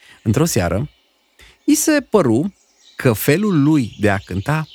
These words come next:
se schimbase și invită pe toți să-i asculte concertul. Însă, când începu să cânte, animalele care cunoșteau cântecul său vesel fură dezamăgite și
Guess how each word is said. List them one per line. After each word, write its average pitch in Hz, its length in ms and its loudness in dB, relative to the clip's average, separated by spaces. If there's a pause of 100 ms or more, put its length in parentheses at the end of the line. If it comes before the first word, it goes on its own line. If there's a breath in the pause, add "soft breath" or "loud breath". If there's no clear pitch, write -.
(200)
se - 160 -6
schimbase 98 640 -6 (360 loud breath)
și - 180 0
invită 285 320 2
pe 196 140 0
toți 202 340 -2
să-i - 200 -2
asculte 151 840 -2 (220)
concertul. 269 640 -4 (1000 soft breath)
Însă, 98 800 0 (320)
când 120 280 2
începu 104 500 -2
să 151 180 -2
cânte, 101 540 -4 (500)
animalele 185 640 0
care 135 260 0
cunoșteau 127 800 -2
cântecul 95 520 -2
său 87 280 -6
vesel 139 440 -2 (460 soft breath)
fură 214 300 -2
dezamăgite 208 800 0
și - 260 -4